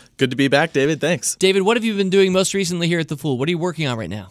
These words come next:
Speaker 1: Uh, just trying to not be too distracted by Game of Thrones. Just watched the second episode last <laughs> night. We're taping this on Monday. It aired last night. So really just trying to stay productive,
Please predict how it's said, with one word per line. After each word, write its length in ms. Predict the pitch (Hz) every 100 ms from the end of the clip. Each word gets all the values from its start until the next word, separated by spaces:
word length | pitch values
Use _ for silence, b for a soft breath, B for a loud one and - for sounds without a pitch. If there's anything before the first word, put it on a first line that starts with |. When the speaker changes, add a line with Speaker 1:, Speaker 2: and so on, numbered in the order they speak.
| -
Speaker 1:
Uh, 240 | 123 123 110
just 260 | 127 120
trying 380 | - 123 127 123
to 220 | - 117
not 300 | 101 113 131
be 80 | 120
too 200 | 95 147
distracted 440 | 131 - 123 123 117
by 120 | 107
Game 260 | 98 120 113
of 80 |
Thrones. 420 | - 120 120 120 117
Just 180 | 113
watched 220 | 117 110 -
the 60 |
second 320 | - 131 123
episode 360 | 120 113 - 120
last 360 | 113 123 123 -
<laughs> 0 |
night. 340 | 117 117 139 -
We're 140 | 110
taping 260 | 131 123 113
this 160 | 110
on 120 | 110 110
Monday. 420 | 113 113 120 107
It 80 | -
aired 220 | 117 104
last 320 | 110 113 -
night. 320 | 117 120 120
So 180 | - 110
really 220 | 110 151
just 180 | 156 151
trying 160 | 170 151
to 60 |
stay 220 | 120 131 135
productive, 580 | 139 127 135 151 147